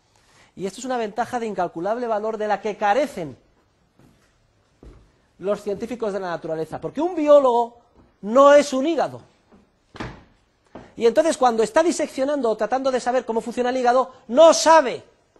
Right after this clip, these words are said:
lo que piensa el hígado. Y cuando le cortan el hígado, ¡ah! No, sino que tiene que verlo desde fuera. Un físico nuclear no sabe cómo, entre comillas, piensan los átomos. Mira, me voy a fusionar con este y voy a hacer una reacción en cadena.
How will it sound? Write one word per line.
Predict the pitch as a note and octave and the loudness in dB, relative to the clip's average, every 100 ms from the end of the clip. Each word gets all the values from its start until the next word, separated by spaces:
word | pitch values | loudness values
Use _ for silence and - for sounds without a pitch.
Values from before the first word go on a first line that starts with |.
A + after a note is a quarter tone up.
| _ _ _ _ | _ _ _ _
lo | - G#3 | -6 -4
que | G#3 | -4
piensa | - A3+ G#3+ G#3+ | -2 -2 -2 -4
el | G#3+ | -6
hígado. | D4+ A3 - _ _ _ _ _ _ - - _ _ _ _ - | -8 -12 -18 _ _ _ _ _ _ -20 -20 _ _ _ _ -18
Y | |
cuando | F#3+ A3 G#3 | -2 0 0
le | G3 | -2
cortan | G3+ A#3+ A#3+ B3 | 0 0 0 -2
el | A#3+ | -2
hígado, | B3+ B3+ C4 C4 | -2 0 0 -2
¡ah! | - - - _ | -2 -4 -6 _
No, | G3+ A#3+ - - - _ _ _ | -6 -6 -8 -18 -20 _ _ _
sino | - G#3+ | -6 -6
que | G#3 | -4
tiene | G3+ C#4 | -6 -4
que | B3+ | 0
verlo | C4+ C#4+ | 2 2
desde | B3+ G#3+ | 0 -2
fuera. | G#3 C#4 B3+ B2 _ _ _ _ _ _ _ _ _ _ _ _ _ _ _ _ - - | -4 -4 -4 -8 _ _ _ _ _ _ _ _ _ _ _ _ _ _ _ _ -20 -12
Un | C4+ E4 | -6 -6
físico | C4+ E4+ C4+ G3+ F#3 | -4 -6 -6 -6 -6
nuclear | A3 D4 G3+ F#3 F3+ F#3 _ _ _ | -6 -8 -4 -4 -4 -8 _ _ _
no | G3 C#4+ | -4 -2
sabe | E4 E4+ | 0 -2
cómo, | B3+ B3 A3 E3+ _ | 0 0 0 -4 _
entre | - F#3+ | -14 -12
comillas, | F#3 F#3+ A3+ E3+ C#3+ | -10 -10 -6 -8 -8
piensan | - A#3+ A#3 G#3+ G#3 F#3+ | -8 -4 -4 -4 -6 -6
los | F3 B3 | -6 -8
átomos. | C#4 G3 C#3+ - | -8 -10 -12 -10
Mira, | B3+ | -6
me | G#3+ | -4
voy | |
a | C4 | -4
fusionar | F4 D4 C4+ C4 | -4 -4 -6 -4
con | A#3+ | -4
este | C#4+ - | -4 -6
y | A#3+ | -8
voy | |
a | |
hacer | A3+ | -6
una | A#3+ | -4
reacción | A3+ A3 A3+ | -4 -4 -4
en | G#3+ | -6
cadena. | G3 F3+ E3 C3+ | -4 -4 -4 -8